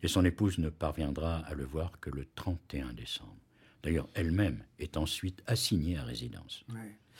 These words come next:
Speaker 2: Alors, que peut-il faire ?
Speaker 1: Bah, tenter de s'évader et fuir l'île, comme son ami Menoyo, qui a pris la poudre d'escampette à bord d'un bateau de pêche.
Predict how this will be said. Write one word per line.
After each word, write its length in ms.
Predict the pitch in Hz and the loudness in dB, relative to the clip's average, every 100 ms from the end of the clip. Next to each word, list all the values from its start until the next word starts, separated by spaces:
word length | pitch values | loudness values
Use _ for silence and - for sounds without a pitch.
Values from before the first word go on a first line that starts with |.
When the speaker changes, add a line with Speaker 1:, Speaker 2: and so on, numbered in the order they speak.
| - - - 120 | -18 -18 -16 -12
Speaker 2:
Alors, 160 | 110 107 104 | -10 -10 -12
que 120 | - | -2
peut-il 500 | 120 123 113 - 120 | 0 0 -2 -4 -6
faire ? 380 | 101 - 139 147 123 120 - | -4 -2 0 0 0 -2 -4
Speaker 1:
Bah, 120 | - | -8
tenter 380 | - 139 - 78 | -4 -6 -2 -2
de 60 | |
s'évader 420 | - 67 73 101 | 0 0 2 4
et 300 | 123 73 69 | 4 2 -2
fuir 360 | - - 82 71 | -4 0 2 2
l'île, 360 | 87 117 80 62 55 60 | 4 4 2 0 -8 -8
comme 180 | 64 65 | -6 -4
son 220 | - 65 | -4 -2
ami 240 | 62 85 | 2 4
Menoyo, 440 | 76 62 64 67 87 - - - - | 4 2 0 -2 -4 -6 -20 -20 -12
qui 120 | - | -4
a 60 | 69 | -2
pris 160 | 92 | 0
la 100 | 69 | -2
poudre 360 | 64 98 78 71 | -2 -2 -2 -4
d'escampette 600 | 65 58 - 67 87 - | -6 -8 -8 -4 -4 -2
à 60 | 71 | -4
bord 240 | 73 78 | 0 -2
d'un 220 | 65 64 | -2 -4
bateau 320 | 58 - - - | -4 -6 -8 -10
de 220 | - - | -8 -12
pêche. 280 | - - | -10 -14